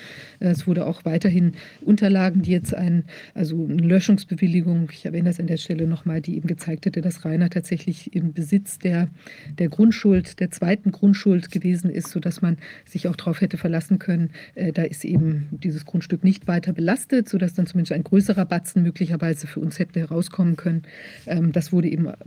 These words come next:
teilweise ange-, oder angekündigt und kam aber dann auch nicht zustande. Aber was da eben nochmal wichtig ist zu sehen, dass eben Roger Bittel in,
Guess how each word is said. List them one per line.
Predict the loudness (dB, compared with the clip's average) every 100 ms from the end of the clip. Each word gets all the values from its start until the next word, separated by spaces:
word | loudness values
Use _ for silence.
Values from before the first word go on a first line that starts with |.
| -8
teilweise | -4 -2 -2 2
ange-, | 2 2
oder | 0 -6 2
angekündigt | 4 4 4 2 2
und | -4
kam | 0 2
aber | 2 0
dann | -4
auch | -6
nicht | -12 -10
zustande. | -4 2 4 2 -6 -6
Aber | 2 4
was | 4 2
da | 4
eben | 6
nochmal | 6 4 4
wichtig | 2 0 -2
ist | -2
zu | 0
sehen, | 4 4 4 -2 -2
dass | -2 2
eben | 4
Roger | 4 4 2 2
Bittel | 0 0 2 2
in, | 0 2 2